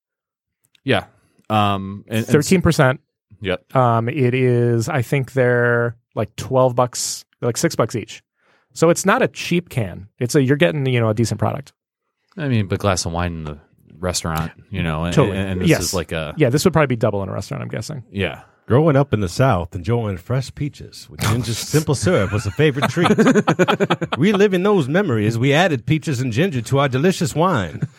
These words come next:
Speaker 3: The end result is a wine cooler in style, but full-strength traditional wine. Just so you know, don't blame us if you porch pounded all afternoon and missed your niece's dance recital. <laughs> How do we serve it? Straight out a chilled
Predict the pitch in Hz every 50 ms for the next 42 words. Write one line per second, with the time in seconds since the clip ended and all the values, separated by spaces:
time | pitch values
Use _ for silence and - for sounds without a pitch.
0 | - - - - - 104 123 143 165 175 131 113 98 127 160 170 135 104 110 95
1 | 107 101 101 120 143 156 156 156 - - 147 156 151 135 104 98 90 - - -
2 | 127 117 113 95 82 73 71 - - - - - - _ _ _ - 113 107 -
3 | - 180 160 127 - - - 135 143 143 - - - 117 107 127 123 - 117 107
4 | 87 98 113 113 98 82 80 80 80 _ _ _ _ _ _ _ - - 117 -
5 | - - 104 98 92 87 87 95 101 87 76 73 73 - - - - _ _ _
6 | - - - 139 147 135 110 123 151 175 151 110 101 - - 110 90 95 - -
7 | - 156 131 104 - - - 139 139 127 110 107 110 131 156 170 165 156 135 123
8 | 139 135 160 214 196 165 127 117 113 127 170 156 - 143 135 120 117 143 180 147
9 | - 139 117 101 - 156 190 214 180 - - 120 104 - 113 - - - - -
10 | - - 605 - - - 508 - - - 359 - - - - - - - 151 175
11 | 185 185 147 - 190 196 220 233 226 254 - - - - - - - - - -
12 | - - - 151 143 139 139 143 170 175 113 - - - 135 135 143 156 156 170
13 | 160